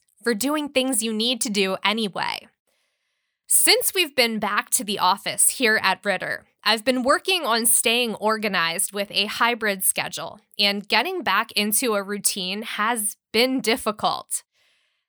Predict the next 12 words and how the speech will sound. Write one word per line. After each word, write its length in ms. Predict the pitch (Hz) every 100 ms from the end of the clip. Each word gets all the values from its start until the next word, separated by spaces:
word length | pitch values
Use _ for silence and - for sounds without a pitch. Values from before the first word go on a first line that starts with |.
| -
This 380 | 185 190 440 - -
app 300 | 214 202 -
has 220 | 247 208
been 300 | 226 208 190
really 460 | 196 240 302 220 196
helpful 580 | - 214 - 175 - -
to 80 | 226
keep 240 | - 226
everything 640 | 190 214 240 285 277 285 240
that 120 | 196
I 120 | 185
want 540 | 190 180 262 381 -